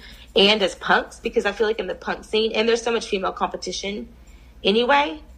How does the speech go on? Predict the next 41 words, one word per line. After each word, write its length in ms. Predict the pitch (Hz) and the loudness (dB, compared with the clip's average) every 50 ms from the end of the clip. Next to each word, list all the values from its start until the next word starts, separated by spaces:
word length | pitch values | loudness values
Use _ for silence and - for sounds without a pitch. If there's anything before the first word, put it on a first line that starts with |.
| - - - - - - | -20 -20 -20 -20 -14 -2
that 300 | - 185 190 190 190 - - - - - - - - - - - - | 2 4 4 4 2 -2 -8 -16 -20 -20 -20 -20 -20 -20 -20 -6 -4
it 120 | 208 202 | -4 -2
absolutely, 600 | 196 202 202 202 - 233 214 214 202 - 208 208 196 | 0 -2 -2 -2 -2 -2 -2 -2 -2 -4 -6 -8 -6
I 40 | 196 | -6
think, 200 | 214 190 - - | -8 -10 -10 -10
starts 340 | - 190 180 190 - - - | -8 -6 -6 -6 -6 -8 -8
with 160 | 185 185 - | -8 -8 -6
telling 320 | - - 208 208 208 214 220 | -6 -6 -4 -4 -4 -4 -4
each 220 | 220 220 - 240 | -6 -6 -4 -4
other 260 | 226 220 214 214 226 | -4 -2 -2 -2 -2
how 380 | 214 208 175 185 185 185 185 185 | 0 2 2 2 2 2 0 -2
much 280 | 190 180 180 - - | -4 -8 -10 -10 -10
we 80 | 180 190 | -10 -10
support 400 | - - - - 185 175 175 - | -8 -10 -6 -4 -4 -4 -2 -4
them 160 | 190 185 175 | -6 -6 -6
or 60 | 180 | -4
how 120 | 185 180 170 | -4 -4 -4
good 280 | 170 - 180 180 180 | -4 -4 -4 -4 -4
we 100 | - 190 | -6 -8
think 260 | 190 - 175 180 185 - | -6 -6 -6 -6 -4 -2
they 160 | 185 185 180 | -2 -2 0
are 360 | 170 175 170 175 170 185 - | 0 0 0 0 -2 -4 -4
or 40 | - | -2
how 120 | 175 170 170 | 0 -2 -2
proud 340 | - - 170 175 175 180 | 0 -2 -2 0 0 -2
of 120 | 175 170 - | -6 -6 -4
them 200 | 180 180 180 175 | -4 -4 -4 -6
we 140 | 175 170 175 | -8 -8 -6
are. 340 | 165 160 160 165 165 - - - - - - - - - - - - | -4 -4 -4 -4 -6 -10 -14 -18 -20 -20 -20 -20 -20 -20 -16 -6 -4
Because 240 | 208 220 226 208 220 | 0 2 2 4 4
I 80 | 220 220 | 2 0
know 260 | 208 202 202 214 214 | 0 -2 -2 -2 -2
that 460 | 196 196 185 180 - - - - - - | -2 -2 -2 -2 -4 -6 -10 -14 -12 -4
for 120 | - 196 | -2 -2
a 60 | 190 | -2
long 200 | 190 196 196 196 196 | -2 -4 -6 -6 -6
time, 220 | - 208 180 180 | -4 -4 -2 -2
I 60 | 180 | -4
don't 240 | 175 180 175 170 - - | -4 -4 -6 -6 -6 -6
feel 160 | 175 170 165 | -4 -2 -2
like, 380 | 170 165 160 156 151 - - | -2 -2 -4 -6 -8 -12 -18